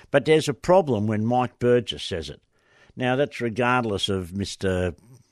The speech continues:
Dutton and Peter Potato Skinhead, I guess you could call him Dutton,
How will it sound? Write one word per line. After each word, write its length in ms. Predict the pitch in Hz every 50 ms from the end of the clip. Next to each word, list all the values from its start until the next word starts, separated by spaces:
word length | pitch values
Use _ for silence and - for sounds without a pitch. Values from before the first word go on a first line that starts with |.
| _ - _
Dutton 360 | - 104 104 76 71 80 87
and 360 | 85 82 85 85 82 - -
Peter 280 | - 123 110 101 87 -
Potato 480 | - 76 - - 117 110 110 107 92
Skinhead, 460 | 82 - - - 95 80 85 90 95 90
I 80 | 85
guess 200 | 73 87 87 -
you 80 | - 85
could 140 | 73 78 78
call 240 | - 101 98 98
him 140 | 95 90 85
Dutton, 400 | 85 - 117 117 80 87 98 110